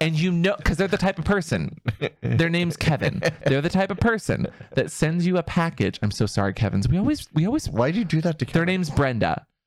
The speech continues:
Speaker 2: Okay.
Speaker 1: And they always send you shady ass packages
Speaker 2: Uh-huh.
Speaker 1: and gifts that you're, like, actually kinda happy to get, but you're like, "God, what a bitch."
Speaker 2: What are they telling me? Um,
Speaker 1: Oh, you know what they're telling every
Speaker 2: Yeah.
Speaker 1: time. What are they?
Speaker 2: Like fat burner pills.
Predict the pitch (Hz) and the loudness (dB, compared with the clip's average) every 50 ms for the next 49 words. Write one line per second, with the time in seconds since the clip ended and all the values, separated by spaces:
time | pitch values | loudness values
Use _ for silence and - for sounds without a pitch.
0 | _ _ _ _ _ _ - 92 - 95 90 104 123 131 - _ _ _ - 135 | _ _ _ _ _ _ -12 -8 -6 -4 -4 -4 -6 -8 -12 _ _ _ -2 0
1 | 139 147 170 156 123 120 123 117 107 107 101 - - 120 104 104 101 104 104 98 | 0 2 2 2 2 2 2 2 2 0 0 0 0 0 0 2 2 2 2 0
2 | 107 - - - - 123 107 110 113 107 107 101 98 98 104 - - - - 98 | -2 -4 -6 -4 0 0 0 2 2 2 2 2 0 0 -2 -2 -4 -2 -2 -2
3 | 98 - - 92 123 131 143 156 - - - - - - 71 85 85 - 117 107 | -2 -2 -2 -2 0 0 0 -2 -4 -10 -12 -8 -6 -4 -2 -2 0 0 0 0
4 | 98 - 104 107 139 - - 151 127 135 139 151 143 139 135 - - _ _ _ | 0 0 0 0 -2 -2 -2 -2 0 2 2 2 0 0 -2 -4 -10 _ _ _
5 | - - 214 - - - 359 - - - 151 139 147 139 131 127 127 - 113 110 | -2 -2 -2 -2 -2 -4 -2 -2 -2 0 0 0 0 0 0 0 0 0 0 -2
6 | 98 - 110 110 135 - - - - - 135 147 147 135 127 - - - _ _ | 0 0 0 0 0 -2 -4 -6 -2 0 0 2 2 0 -2 -4 -10 -20 _ _
7 | _ - - - - - - - - - 147 - - - - - - - - - | _ -2 -2 -2 0 -2 -4 -4 -2 0 0 0 0 -2 -6 -6 -6 -8 -6 -6
8 | - - - 85 90 104 107 110 107 104 98 87 - 92 87 76 64 57 52 50 | -6 -4 -4 -2 0 0 2 2 0 0 0 0 0 0 0 0 0 -2 -2 -4
9 | - - - _ _ _ _ _ _ _ _ _ - 104 104 107 104 107 107 107 | -8 -10 -14 _ _ _ _ _ _ _ _ _ 0 0 2 2 2 0 0 0
10 | 107 104 104 104 104 104 101 98 - - 156 151 135 131 131 123 - - 92 - | 0 0 0 0 0 0 0 0 0 0 0 0 0 0 0 -2 -4 -6 -8 -6
11 | - 85 58 55 - - 117 113 90 85 - - - - - - - - _ _ | -4 -4 -4 -4 -4 -4 -4 -2 -2 -4 -4 -2 -4 -4 -4 -6 -12 -18 _ _
12 | _ _ _ _ - 131 113 101 90 - 50 - 143 143 - _ _ _ _ _ | _ _ _ _ -2 -2 0 -2 -2 -6 -8 -10 -12 -14 -16 _ _ _ _ _
13 | _ - 90 90 80 - - - 85 57 - - 80 76 69 65 - - - 71 | _ -2 0 0 -2 -2 -2 -2 -2 0 0 0 0 0 0 -2 -2 -4 -4 -4
14 | 60 - - - - | -4 -6 -10 -14 -18